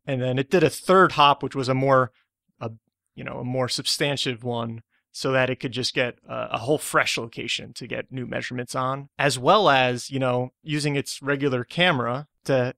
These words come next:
actually get a stereoscopic view of the terrain around it. And so one of the ideas is to basically build up a three-dimensional model of what the terrain's actually like there. It's great. Uh, I love the Hayabusa team and what they're doing, where they're just sending out awesome pictures after awesome pictures.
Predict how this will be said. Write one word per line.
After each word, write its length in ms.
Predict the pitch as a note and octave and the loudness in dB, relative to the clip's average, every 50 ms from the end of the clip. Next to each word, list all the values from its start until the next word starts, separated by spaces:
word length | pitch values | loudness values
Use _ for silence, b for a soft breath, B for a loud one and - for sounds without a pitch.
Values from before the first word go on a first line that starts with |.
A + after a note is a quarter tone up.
| _ _ - | _ _ -6
actually 320 | D#3 B2 - - D3+ C3 | -6 -6 -4 -4 -6 -2
get 140 | B2 C#3 C3 | -2 -2 -2
a 40 | A#2 | -2
stereoscopic 920 | - - E3 D3+ C#3+ C#3+ C#3 C#3 - - - C#3 C3 - - B2+ A#2 _ _ | -2 0 2 2 2 2 0 -2 -2 0 2 2 2 2 0 -8 -8 _ _
view 400 | A#2+ A#2+ C3+ D3+ E3 D3 B2+ A#2 | -12 -6 -2 2 2 2 2 2
of 140 | A#2+ A#2+ G#2+ | -2 -4 -6
the 80 | A#2 | -10
terrain 600 | - - - B2+ B2 C3 B2+ - - A#2 - _ _ _ _ _ - | -12 -10 -10 -8 -8 -8 -8 -8 -10 -14 -18 _ _ _ _ _ -14
around 360 | A2+ A2+ A#2+ B2 A#2+ A2 G2+ | -12 -10 -10 -10 -10 -12 -14
it. 100 | - - _ _ _ - | -18 -20 _ _ _ -14
And 160 | A#2+ A#2 - | -12 -12 -10
so 260 | - - B2+ A#2+ A#2 | -8 -6 -4 -4 -4
one 180 | A2+ A#2+ C3+ C3+ | -2 0 0 2
of 40 | B2 | 2
the 100 | C3+ C3 | 2 2
ideas 380 | C3 B2+ A2 C3 C#3 C#3+ C3 B2 | 2 0 0 0 0 2 2 0
is 100 | A#2+ - | -2 -4
to 100 | - A#2+ | -4 -4
basically 420 | G#2 B2+ B2 - - - C3+ B2+ | -2 -2 -4 -4 -6 -6 -6 -8
build 340 | A2 G#2 C#3+ C3 B2+ A#2 B2+ | -6 -2 -2 -2 0 0 0
up 180 | B2 - - - | -2 -4 -4 -14
a 40 | - | -18
three-dimensional 760 | _ - C3+ C3 A#2+ A#2+ B2 B2 A2+ - - B2+ A#2+ A#2 A2+ | _ -6 -6 -4 -2 -2 -2 -2 -4 -6 -6 -6 -6 -6 -6
model 580 | A2 A#2+ B2+ C3 C3+ C3 B2 A#2 A2+ C3 C3 | -2 2 4 4 4 4 2 0 -6 -8 -10
of 140 | - A2 - | -10 -12 -12
what 180 | - A#2+ _ _ | -12 -14 _ _
the 60 | - | -20
terrain's 520 | _ - - A#2+ A#2 A#2+ A2+ B2+ B2 - | _ -14 -12 -8 -8 -8 -8 -10 -12 -14
actually 520 | - - - - - B2 B2 - D3 C3+ C3 _ | -14 -14 -14 -14 -16 -16 -16 -20 -20 -20 _ _
like 260 | - - - - _ _ | -16 -16 -16 -16 _ _
there. 240 | D3 - - _ _ - | -20 -20 -20 _ _ -10
It's 160 | E3+ E3 - | -8 -8 -8
great. 440 | - - C#3+ C3+ D3+ E3 E3 D#3+ - _ - | -8 -6 -2 2 2 2 2 0 -2 _ -2
Uh, 200 | D3+ C#3+ C#3+ D3 D3 | 0 2 2 4 4
I 120 | D3 D#3+ | 4 4
love 680 | E3+ D3+ C3+ C3 C3 C#3 D3 D3+ D#3 D3+ D3+ - - F3 - _ | 4 2 0 4 6 8 8 8 6 2 -6 -14 -20 -20 -18 _
the 160 | B2 C#3 C3 | -2 -2 -2
Hayabusa 640 | - C3+ C#3+ D3 D3 A#2+ C#3+ C#3+ C3 - D3 C3+ | 2 2 2 2 2 2 0 -2 -2 -2 -6 -6
team 380 | - - C#3+ C3+ C#3 C#3+ D#3 D#3+ | -8 -6 -6 -4 -2 -2 -4 -2
and 200 | - C3+ B2+ B2 | -2 -2 0 0
what 140 | C3 C3+ - | 0 0 0
they're 140 | D3 C3 A#2+ | -2 -2 -2
doing, 440 | A#2 B2 B2+ C3 C3+ C#3+ D3 D3 C#3 | 0 -2 0 0 0 -2 -2 -4 -2
where 120 | B2 B2 | -4 -2
they're 140 | B2+ B2+ B2 | -2 -2 -2
just 240 | B2 C3+ - - - | -2 -4 -4 -4 -4
sending 320 | - C3+ C3 C3 B2+ B2+ | -2 -2 -2 0 0 0
out 180 | B2+ B2+ B2+ - | 2 0 0 0
awesome 380 | B2 B2+ C3 B2+ - C3+ B2 A2+ | -2 -4 -4 -4 -4 -8 -8 -8
pictures 380 | - B2 - - C3+ A#2 A#2 | -8 -10 -10 -8 -10 -6 -4
after 280 | A#2+ A#2 - - A#2+ A#2+ | -4 -4 -4 -6 -4 -4
awesome 240 | B2 B2 - B2 A2 | -4 -4 -6 -8 -10
pictures. 340 | - C3 - - C#3+ - | -10 -10 -8 -8 -12 -12